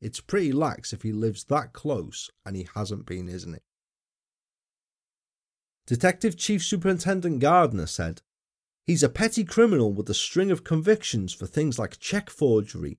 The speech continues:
but hasn't committed any similar offences as far as we know. We are starting to build a picture of a heavy drinker, an aggressive, controlling character and a womanizer, but he doesn't present as a predatory paedophile."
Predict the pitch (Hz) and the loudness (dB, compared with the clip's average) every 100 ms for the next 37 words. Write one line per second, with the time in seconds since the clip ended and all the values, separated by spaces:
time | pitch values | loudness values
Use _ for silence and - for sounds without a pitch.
0 | _ _ _ - 139 180 220 208 214 247 | _ _ _ -18 -4 -2 -2 -2 0 0
1 | 233 110 117 139 120 - 185 233 233 180 | 0 0 0 2 0 0 0 4 6 6
2 | 131 120 98 85 - 90 98 - - 110 | 4 0 -4 -6 -8 -6 -6 -6 -2 -2
3 | 98 98 - 92 107 143 117 _ _ _ | -2 -6 -6 -4 0 0 -2 _ _ _
4 | _ _ _ _ _ 127 123 - 220 240 | _ _ _ _ _ 2 2 2 4 4
5 | 233 135 120 117 165 156 147 214 208 - | 2 -2 0 2 2 2 -2 -2 -2 -2
6 | 113 - - 147 175 151 156 202 175 - | -2 -2 -4 -4 -2 -2 0 0 0 -4
7 | - _ _ _ - 113 104 139 165 170 | -8 _ _ _ -2 0 0 2 0 0
8 | - 104 - 113 107 - 156 196 185 143 | -2 -2 -2 -4 -2 2 4 4 0 -2
9 | 165 196 175 - 90 95 101 98 147 196 | -2 -2 -2 -4 -4 -4 -4 4 4 4
10 | 120 85 113 - - _ _ _ _ _ | 0 -4 -8 -12 -14 _ _ _ _ _
11 | - 113 117 165 196 226 - 226 247 226 | 0 2 4 2 2 -2 -2 -2 2 0
12 | 131 104 110 - 151 165 127 - 104 - | 0 -4 -4 -4 -4 -2 -4 -4 -6 -2
13 | 151 165 165 - 73 | -2 -2 -6 -10 -14